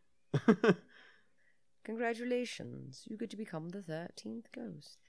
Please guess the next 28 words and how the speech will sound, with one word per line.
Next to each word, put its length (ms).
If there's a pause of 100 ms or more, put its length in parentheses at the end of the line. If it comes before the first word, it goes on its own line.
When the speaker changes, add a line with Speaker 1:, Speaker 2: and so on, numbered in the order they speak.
(120)
Speaker 1:
Only 220
if 60
he 140
Speaker 2:
Uh, 120
Speaker 1:
dies, 380
Speaker 2:
oh. 40
Speaker 1:
technically, 540
Speaker 2:
Oh, 180
Speaker 1:
but 60
Speaker 2:
the, 200 (200)
oh, 260
Speaker 1:
Oh, 40
there 120
she 40
Speaker 2:
Maggie 480
Speaker 1:
is. 400
Speaker 2:
is, 160
is 40
fucking 360
with 160
the 100
speakers 720
that 180
are 80
making 360
the 220 (120)
spells 560
not 280